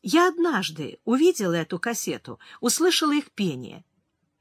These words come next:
Я расскажу потом, как это произошло. И что ж, запомнила сразу слова и мелодии всех песен?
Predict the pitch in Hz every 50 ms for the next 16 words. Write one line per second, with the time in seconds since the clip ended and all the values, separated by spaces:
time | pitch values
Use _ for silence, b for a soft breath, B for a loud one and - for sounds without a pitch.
0 | b b b 262 277 359 339 320 311 - - 330 311 - 302 - - 320 311 -
1 | 233 185 147 139 - 160 - 165 165 - 165 - 165 160 151 135 170 151 - -
2 | - 95 - - _ _ _ _ _ _ _ _ _ _ _ _ _ _ _ _
3 | _ _ _ _ _ _ _ _ _ _ - 208 226 226 - - - 254 220 170
4 | - - - _ _ _ _ _ _ _ _ _ _ _ _ _ - 160 226 240
5 | 233 - 294 302 294 285 254 208 208 208 190 190 190 - - 202 185 170 160 151
6 | 180 170 - - 196 185 185 170 165 208 262 285 269 226 208 190 180 180 180 170
7 | 185 214 277 302 320 269 247 294 294 269 - - 277 269 - - 277 277 269 269
8 | - - 262 254 254